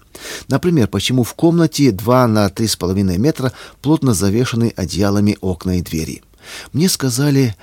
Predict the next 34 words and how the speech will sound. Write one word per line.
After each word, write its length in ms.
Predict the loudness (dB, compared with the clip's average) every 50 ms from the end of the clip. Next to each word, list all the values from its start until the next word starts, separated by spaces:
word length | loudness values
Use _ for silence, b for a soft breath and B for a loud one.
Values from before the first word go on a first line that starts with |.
| B B B
от 160 | -6 -4 -4
чего 240 | -2 -2 0 2 2
нужно 340 | 2 0 0 0 -2 -2 -2
воздерживаться, 760 | -2 -4 -4 -4 -4 -4 -4 -4 -4 -4 -6 -8 -8 -8 -8 -8
и 140 | -6 -4 -2
я 140 | -2 0 -2
старалась 520 | -2 -2 -2 -2 0 0 0 0 -2 -4 B B B B
выполнять 460 | -6 -4 -2 -2 -2 0 0 0 -2
все 200 | -2 -2 -2 0
неукоснительно. 960 | 2 2 0 0 0 -2 -2 -2 -2 -4 -6 -6 -6 -6 -6 -6 -6 -8 -10 -12 _ _ _ _ _ _ _ _ _ -20 _ _ _ _ _ _ _ B B B B B B
Разговаривать 840 | -4 -2 -2 -2 0 0 0 0 0 -2 0 0 0 0 -2 -2 -4
лучше 320 | -2 -2 -2 -2 -2 -4
вполголоса, 880 | -4 -4 -4 -2 -2 0 0 0 -2 -4 -6 -6 -6 -4 -4 -4 -4 -6 _ _ -4
и 60 | -2
я 240 | 0 2 2 0 0
понижала 580 | -2 -2 -2 0 0 0 0 -2 -2 -2 -2 -2
голос 340 | 0 0 0 2 0 -2 -2
до 120 | -4 -4
шепота. 600 | -4 -4 -6 -8 -8 -10 -12 -10 -10 -12 -14 -14 B B B B B B B B B
Осторожно 680 | B -6 -4 -4 -4 -2 0 0 0 2 2 2 2 2
и 20 |
бесшумно 640 | 2 0 -2 -2 -2 -2 -4 -2 -2 0 0 0 0 0
брала 460 | 0 -2 -2 -2 0 0 -2 -2 -2
и 100 | -4 -6
клала 360 | -4 -4 -2 -2 0 0 0
не 160 | 0 0 -2
только 420 | -4 -2 -2 -2 -2 0 -2 -2 -2
инструменты, 560 | -2 -2 -4 -2 -2 -2 -4 -4 -6 -6 -4
но 140 | -2 0 0
и 40 |
ложку, 560 | 0 0 0 0 0 -2 -4 -8 -10 -12 -12 -12 -8
тихо 220 | -8 -6 -6 -6
ставила 400 | -8 -8 -6 -6 -6 -6 -6 -6
стакан. 500 | -8 -8 -10 -12 -14 -12 -12 -12 -14 -16